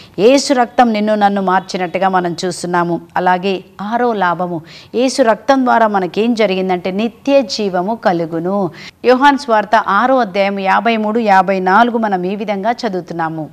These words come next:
"నా శరీరమును భుజించి నా రక్తమును తాగిన ప్రతి ఒక్కరూ నిత్య జీవం పొందుతారండి." కాబట్టి మనం నిత్య జీవం పొందాలంటే, యేసు ప్రభుతో మనం పరలోకంలో ఉండాలంటే,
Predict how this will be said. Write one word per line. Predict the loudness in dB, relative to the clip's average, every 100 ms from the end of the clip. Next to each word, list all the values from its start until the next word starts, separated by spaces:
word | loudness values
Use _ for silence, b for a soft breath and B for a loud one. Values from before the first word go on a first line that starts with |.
| -12 -2
"నా | -2
శరీరమును | 0 0 0 2 2 0
భుజించి | 0 -2 -2 -4 -2
నా | 0 0
రక్తమును | -2 -2 -2 -2
తాగిన | -4 -2 0 0 -2
ప్రతి | -4 -2 -2 -2 -6 -4
ఒక్కరూ | -4 -2 -4
నిత్య | -2 -4 -8 -6 -6
జీవం | -4 -6 -4 -6
పొందుతారండి." | -6 -6 -4 -2 -2 -2 -6 -8 B B B
కాబట్టి | -4 -2 -2
మనం | -2 -4 -4
నిత్య | -6 -4 -4
జీవం | -4 -6 -6
పొందాలంటే, | -6 -2 0 0 -2 -4 -2
యేసు | -2 -4 -4
ప్రభుతో | -4 -4 -4
మనం | -4 -6 -2
పరలోకంలో | -2 0 -2 -2 -2 -4
ఉండాలంటే, | -2 2 4 4 0 -2 -4